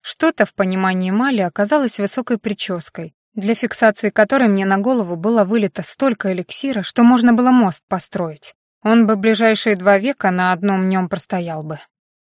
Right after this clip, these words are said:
Но ведьмочка все хмурилась и добавляла новые заколки,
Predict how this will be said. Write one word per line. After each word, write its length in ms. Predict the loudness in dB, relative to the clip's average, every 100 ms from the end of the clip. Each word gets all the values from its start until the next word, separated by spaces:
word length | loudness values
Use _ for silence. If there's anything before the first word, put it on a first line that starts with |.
| -2
Но 140 | 0
ведьмочка 540 | 2 4 4 2 0 -2
все 200 | 0 0
хмурилась 560 | 2 0 0 -2 -4
и 40 | -4
добавляла 560 | -2 -2 0 0 2
новые 380 | 2 2 0 -6
заколки, 640 | -8 -8 -2 -4 -4 -10